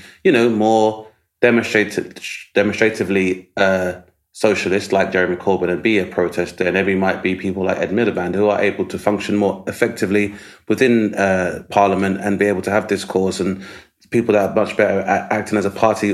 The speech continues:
or in the drive to be Prime Minister. I think, um, maybe he wasn't best suited for that. But I, yeah, I, I, obviously I'm a fan of Jeremy Corbyn's way of thinking, but yeah, maybe as leader it didn't necessarily work out.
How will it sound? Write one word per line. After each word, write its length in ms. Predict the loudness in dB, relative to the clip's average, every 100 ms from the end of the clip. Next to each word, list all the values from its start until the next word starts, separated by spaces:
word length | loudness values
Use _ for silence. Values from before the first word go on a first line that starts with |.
| 4
or 400 | 4 4 2 -4 -18 -4
in 80 | 0
the 80 | 2
drive 220 | 2 2
to 80 | 0
be 80 | -2
Prime 220 | 2 2
Minister. 480 | 2 0 0 -2 -2
I 80 | -2
think, 340 | -2 -2 -8 _ -2
um, 520 | 0 0 -2 -4 -8 _ _ _ _ _ -2
maybe 260 | 0 0
he 80 | 0
wasn't 240 | 0 0
best 200 | -2 -2
suited 200 | -2 -2
for 120 | -2 -2
that. 220 | 0 2
But 160 | 2 4
I, 200 | 2 4
yeah, 300 | 2 2 -4 -16 _ _ _ 2
I, 100 | 4
I, 320 | 2 -2 0
obviously 260 | -2 0 -2
I'm 40 |
a 20 | -2
fan 200 | -2 -2
of 140 | -4
Jeremy 260 | -2 -2 -2
Corbyn's 480 | -2 -2 -4 -4 0
way 200 | 2 2
of 80 |
thinking, 360 | 0 0 0 0
but 160 | 0 0
yeah, 160 | 0
maybe 220 | 0 0
as 120 | 0 0
leader 260 | 2 2
it 100 | 0
didn't 240 | -2 -2 -4
necessarily 320 | 0 0 2
work 300 | 2 2 4
out. 360 | 4 2 -6